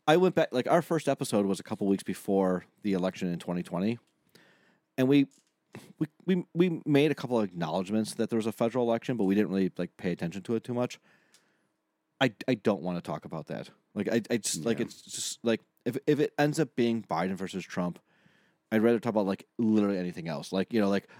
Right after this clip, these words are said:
Speaker 1: I'll do, like, we'll do the wiener in the butt, and we'll, like, do, like,
Speaker 2: <laughs>
Speaker 1: recaps of, like,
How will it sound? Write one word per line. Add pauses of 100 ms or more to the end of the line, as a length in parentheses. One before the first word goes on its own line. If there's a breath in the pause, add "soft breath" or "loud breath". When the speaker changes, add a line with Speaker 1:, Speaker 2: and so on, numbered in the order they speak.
Speaker 1:
I'll
do,
like,
we'll
do
the
wiener
in
the
butt,
and
we'll,
like, (100)
do,
like,
Speaker 2:
<laughs>
Speaker 1:
recaps
of,
like,